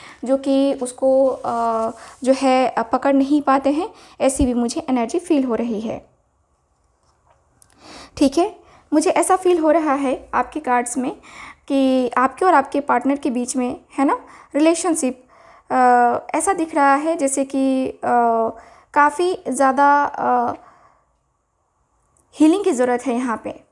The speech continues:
ऐसा मुझे फील हो रहा है कि यस, हीलिंग की काफ़ी ज़्यादा ज़रूरत है। यहाँ की एनर्जी के अनुसार से हीलिंग काफ़ी, अ, जो है ना,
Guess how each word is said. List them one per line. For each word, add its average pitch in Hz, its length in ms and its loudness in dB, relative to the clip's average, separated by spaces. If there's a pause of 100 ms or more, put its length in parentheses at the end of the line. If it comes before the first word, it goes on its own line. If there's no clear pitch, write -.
(200)
ऐसा 269 200 2
मुझे 269 200 2
फील 302 260 -2
हो 277 100 0
रहा 247 120 2
है 233 100 2
कि 269 180 -6
यस, 403 260 -6 (340)
हीलिंग 294 200 2
की 349 80 0
काफ़ी 339 280 -2
ज़्यादा 302 220 0
ज़रूरत 302 340 -2
है। - 280 -8 (640)
यहाँ 311 180 0
की 330 100 -2
एनर्जी 294 300 2
के - 80 0
अनुसार 294 300 2
से 302 140 -2
हीलिंग 285 320 0
काफ़ी, 285 400 0
अ, 294 60 -10 (880)
जो 247 140 -2
है 277 120 0
ना, 320 300 0